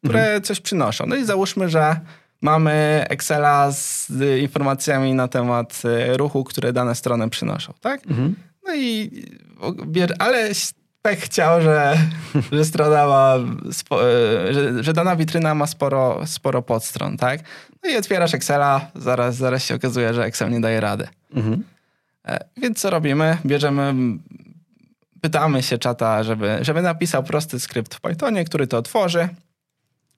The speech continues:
Speaker 1: i wypisze, n-, nie wiem, e, listę U R L-i, które przynoszą najwięcej ruchu. Listę
Speaker 2: Mhm.
Speaker 1: U R L-i, które miały spadki w takim, takim czasie, tak? To też jakby, e, opisuję w,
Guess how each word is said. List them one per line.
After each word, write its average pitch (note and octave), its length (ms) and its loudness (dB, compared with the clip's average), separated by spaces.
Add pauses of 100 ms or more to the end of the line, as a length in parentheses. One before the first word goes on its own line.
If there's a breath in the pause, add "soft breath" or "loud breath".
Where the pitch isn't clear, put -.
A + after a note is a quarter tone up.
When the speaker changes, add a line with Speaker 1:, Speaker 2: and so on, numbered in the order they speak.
(220)
Speaker 1:
i E3+ 200 -2
wypisze, D#3 420 0
n-, C#3 180 0 (440)
nie G2+ 180 -4
wiem, G2+ 220 -4 (480 loud breath)
e, A#2 760 2
listę D#3+ 300 0
U D3 100 2
R C#3+ 80 0
L-i, D#3 220 4
które C#3+ 280 0
przynoszą C3+ 380 -2
najwięcej A#2+ 480 0
ruchu. G#2 340 -6 (240 loud breath)
Listę - 180 2 (100)
Speaker 2:
Mhm. F#3 80 4
Speaker 1:
U F3 80 4
R E3+ 120 4
L-i, E3 240 4
które D3 720 2
miały C#3+ 380 2
spadki C#3+ 420 -2
w - 60 -6
takim, C3 300 -2
takim B2+ 280 -4
czasie, A2 340 -2
tak? D3 260 -2 (280 loud breath)
To D#3+ 80 -2
też F3+ 200 0
jakby, F3 400 2 (420)
e, C3 40 4
opisuję D#3+ 520 2
w, D#3 60 -4